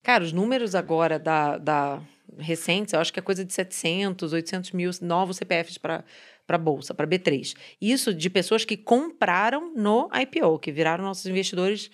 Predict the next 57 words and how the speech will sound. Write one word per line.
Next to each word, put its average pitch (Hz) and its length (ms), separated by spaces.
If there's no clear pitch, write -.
né, 190 180
que - 120
botaram 185 320
dinheiro 214 200
no 240 60
bolso. 147 300
Agora, 185 240
fora 277 480
isso, 226 380
tem 208 120
o 226 60
programa, 185 640
né, 180 160
que 185 100
a 170 40
gente 175 180
fez, 170 160
vocês 165 160
devem 160 220
ter 170 80
ouvido 160 160
falar, 160 200
que - 120
é - 20
o 156 40
No 170 100
Sócios, - 480
que - 80
a 190 40
gente 220 200
deu 208 420
ações, 156 460
né, 156 200
que - 100
a - 20
gente 160 140
deu 180 160
B 196 100
D 170 280
Rs 196 280
pros 185 120
clientes. 185 400
Nesse 226 300
programa 208 260
foram 208 160
sete 226 360
milhões 214 340
e 240 40
meio 185 460
de 147 100
pessoas. - 520
Lembrando 180 320
que 226 60
a 240 40
B 220 100
três 214 260
tem 240 260